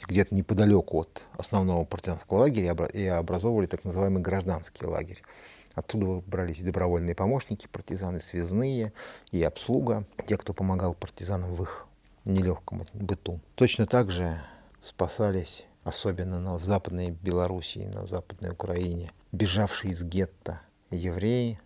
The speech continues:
Ну, далеко не всем повезло, как упоминавшимся нами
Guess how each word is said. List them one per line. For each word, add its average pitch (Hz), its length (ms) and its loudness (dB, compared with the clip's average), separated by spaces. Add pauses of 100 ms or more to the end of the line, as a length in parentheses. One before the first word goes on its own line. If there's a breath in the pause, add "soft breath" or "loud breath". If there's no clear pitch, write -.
(140)
Ну, 117 160 2
далеко 95 360 0
не 110 100 2
всем 87 380 -2
повезло, 90 480 -2
как - 400 -10 (420)
упоминавшимся 92 880 -4
нами 85 340 -4